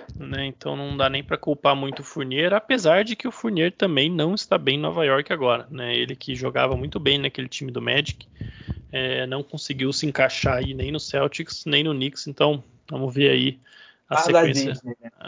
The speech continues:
Speaker 2: O Mickey
Speaker 1: É.
Speaker 2: ajudava ele.
Speaker 1: Exatamente, né? E já o Teague aí, que você comentou que foi campeão,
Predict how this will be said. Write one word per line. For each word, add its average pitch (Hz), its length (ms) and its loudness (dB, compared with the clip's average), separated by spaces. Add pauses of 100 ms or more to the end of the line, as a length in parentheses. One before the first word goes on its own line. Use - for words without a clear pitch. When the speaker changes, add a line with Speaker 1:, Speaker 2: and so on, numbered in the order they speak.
Speaker 2:
O 139 80 -8
Mickey 175 360 8
Speaker 1:
É. 175 40 10
Speaker 2:
ajudava 151 500 8
ele. 117 300 0 (760)
Speaker 1:
Exatamente, 139 960 4
né? 135 160 0
E 156 40 0
já 151 220 6
o 190 60 6
Teague 196 380 -2
aí, 214 100 0
que - 80 -14
você 156 220 -4
comentou 139 420 0
que - 80 -14
foi 147 160 4
campeão, 156 520 4